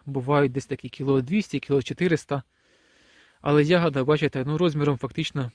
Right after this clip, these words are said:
з тенісний м'ячик. Дуже крупна ягода, одна з найкрупніших. Смаку у неї приємна гармонія, насичена, е, м'ясиста м'якоть і хрумка, хрумка шкірка. Доволі таки, ну,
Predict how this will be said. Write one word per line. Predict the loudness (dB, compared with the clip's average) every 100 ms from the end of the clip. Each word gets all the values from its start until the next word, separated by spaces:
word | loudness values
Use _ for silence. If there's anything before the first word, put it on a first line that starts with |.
| -12
з | 0
тенісний | 0 2 -2
м'ячик. | -2 -2 -6 -12 -20 _ _ _ _ _ _ _
Дуже | -2 0 2
крупна | 0 -4 -2
ягода, | 0 0 -2 -4 -8
одна | -10 -4 -2
з | 0
найкрупніших. | 0 -2 -4 -6 -6 -8 -10 -20 _ _ _ _ _ _ _ _ _ _ _ _ _ _ _ _ _
Смаку | 0 0 2
у | 0
неї | 2 0 0 -2
приємна | 2 2 2 0
гармонія, | -2 -2 -2 -2 -2
насичена, | 0 0 -2 -2 -2 -2 -6 _ _ _ _ _ _ _
е, | -2 0 2
м'ясиста | 2 2 0 0
м'якоть | 0 0 -2 -8 -16 -6
і | -4
хрумка, | -4 -6 -4 -4 -4 -8 _ _ _ _ _ _ -14 -14
хрумка | -8 -2 0 0
шкірка. | -4 -8 -8 -10 -14 _ -20 -20 _ -20 -20 -20 -20 _
Доволі | 0 4 4
таки, | 2 -2 -2 -2 -8 -18 -6
ну, | -4 -4